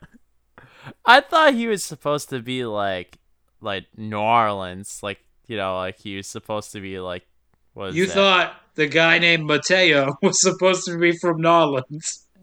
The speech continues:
Speaker 1: Yeah, maybe.
Speaker 2: No.
Speaker 1: No? What's
Speaker 2: No.
Speaker 1: that fucking language that they, what's the, like, the, uh, what is it? Um,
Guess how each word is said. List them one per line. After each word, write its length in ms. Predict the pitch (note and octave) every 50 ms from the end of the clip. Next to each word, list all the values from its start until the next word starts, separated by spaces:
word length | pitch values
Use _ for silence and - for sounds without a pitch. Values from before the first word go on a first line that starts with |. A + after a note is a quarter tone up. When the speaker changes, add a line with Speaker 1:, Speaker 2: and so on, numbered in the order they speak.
| - _
Speaker 1:
Yeah, 200 | - C3+ C3 C#3
maybe. 680 | B2 D#3 G3+ B3 D4 F#3 C3 C3 D3 F#3 A3+ B3+ - _ _ _ _ _ _ _ _ _ _ -
Speaker 2:
No. 420 | C3 B2 B2 A#2 A#2 C3+ C#3+ - - _ _ _ _ _ _ _
Speaker 1:
No? 460 | - C#3 D3+ D3+ D3+ F3 G3 G3 F#3 - _ _ _ _ _ _ _ _ _ _ _ _ _ _ _ _ _ _
What's 120 | - D#3+
Speaker 2:
No. 220 | G3 A#3 A#3 B3 A3+
Speaker 1:
that 80 | -
fucking 360 | - G3+ F#3+ - G3 F#3 E3 D3
language 480 | C#3 C#3 C#3+ D3 C#3 D#3 D#3 C#3 -
that 180 | - D#3 C#3+ -
they, 360 | D#3 D3+ D3+ D3 D3 C#3+ - _ _ _
what's 200 | - C3 - - -
the, 200 | - D3 C3 B2
like, 260 | A2+ G#2+ G2 F#2+ F2+ _ _ _
the, 220 | - G2 F#2 F#2
uh, 300 | F2+ F2 F2 E2+ F2 F2 - -
what 120 | G#2+ F#2+
is 160 | F2+ E2+ -
it? 160 | E2+ D#2+ D#2
Um, 460 | E2 E2 D#2+ E2 D#2+ D#2+ D#2+ D#2 E2